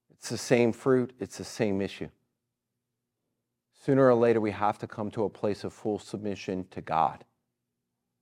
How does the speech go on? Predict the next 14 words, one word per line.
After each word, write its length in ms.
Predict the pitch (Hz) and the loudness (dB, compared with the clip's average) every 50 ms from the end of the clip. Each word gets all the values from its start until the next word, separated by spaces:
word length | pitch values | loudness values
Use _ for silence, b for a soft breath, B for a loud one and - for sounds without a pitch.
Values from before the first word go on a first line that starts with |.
| _ _ _ _ _ _ | _ _ _ _ _ _
in 100 | 98 101 | -6 -6
our 80 | 95 | -6
houses, 640 | 90 - - 98 92 98 - - 104 95 - - - _ - | -4 -2 0 0 0 0 -2 -4 -4 -4 -6 -8 -16 _ -10
our 80 | 104 92 | -6 -4
marriage, 520 | 92 92 92 95 95 98 98 92 90 - - - | -2 0 0 2 2 2 2 0 -2 -8 -10 -6
our 120 | 90 87 85 | -4 -2 0
life. 500 | 87 87 90 90 90 87 - - - - _ _ _ _ _ _ _ _ _ _ _ _ _ _ _ _ _ _ - | 2 4 4 4 2 0 -2 -8 -20 -20 _ _ _ _ _ _ _ _ _ _ _ _ _ _ _ _ _ _ 6
Every 300 | 113 123 123 131 131 120 | 6 6 8 6 4 4
day 280 | 107 - 110 110 107 104 | 4 6 6 6 4 2
should 360 | - - - 104 90 82 - | 0 -4 -4 -4 -6 -4 -4
be 160 | 113 107 101 | -2 -2 0
like 400 | 104 95 87 90 98 107 - - | 0 2 2 2 2 2 0 -2
a 100 | 92 85 | -4 -6
Sabbath 600 | - - - 101 90 90 - 87 85 85 - _ | -6 -4 0 2 2 2 2 0 -4 -6 -6 _